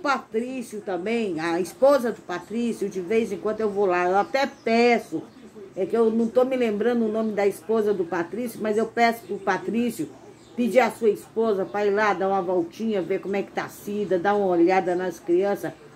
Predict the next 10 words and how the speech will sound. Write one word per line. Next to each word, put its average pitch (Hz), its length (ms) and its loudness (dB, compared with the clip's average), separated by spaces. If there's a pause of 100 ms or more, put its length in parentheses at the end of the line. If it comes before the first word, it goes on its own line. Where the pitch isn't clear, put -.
(380)
Porque - 200 2
o 302 140 6
Damião, 247 720 4
gente, 160 360 -8
o 165 40 -8
Damião, 196 420 -4
ele 196 240 0
não 277 760 4
tem, 240 640 2 (440)
é, 226 520 2